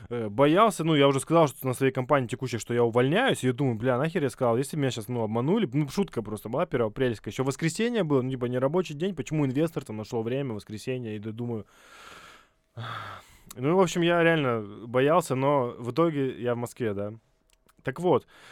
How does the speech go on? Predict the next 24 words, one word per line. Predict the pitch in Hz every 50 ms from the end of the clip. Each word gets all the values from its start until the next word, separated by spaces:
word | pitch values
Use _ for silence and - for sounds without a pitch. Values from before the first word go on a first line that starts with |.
| - -
я | - 110 135 175 196
первого | - 185 175 180 170
апреля | 143 156 165 165 151
щас | - - 143 147 -
вот | 123 104 120
устроился | 120 117 104 - 151 170 156 - 151
на | 135
работу | 123 113 110 110 - -
спустя | - 107 - - 123 110
год, | 101 101 104 101 95
да. | 101 107 113 113 - - - -
<laughs> | 120 - - - 147 135 - _ _ -
А, | - 104 98 95 92 87 - _ _ _ - 90 _ _ _ _
прозрел. | - 117 113 110 110 110 120 139 139 127 101 - _ _ _ _ _ _ -
Я | 117 127 143 151
устроился | 139 120 151 190 202 196 - 123
на | 117 120
джуна. | 113 113 127 143 151 143 120 104 92 - - _ _ _ _ _ _ -
Я | 117 127 135
сейчас | - - - 160 135 120
джун, | 110 110 127 135 175 214 226 190 - -
а, | 113 117 113 110 107 107 107 - - _ - _ -
project | 127 143 156 151 151 147 -
manager. | 139 131 135 131 120 110 104 92 92 87